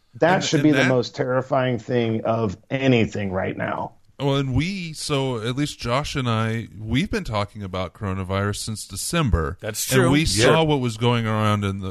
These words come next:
Speaker 2: in the world, but most Americans,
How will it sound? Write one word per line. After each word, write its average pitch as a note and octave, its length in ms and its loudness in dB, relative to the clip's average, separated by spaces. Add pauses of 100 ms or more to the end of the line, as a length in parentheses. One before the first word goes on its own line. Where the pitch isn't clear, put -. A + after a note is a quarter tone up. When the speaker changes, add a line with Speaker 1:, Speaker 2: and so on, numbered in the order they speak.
(100)
Speaker 2:
in A2 120 -2
the G2 80 -4
world, C3 280 0
but A#2 140 -6 (560)
most B2+ 540 -6
Americans, A#2 840 -2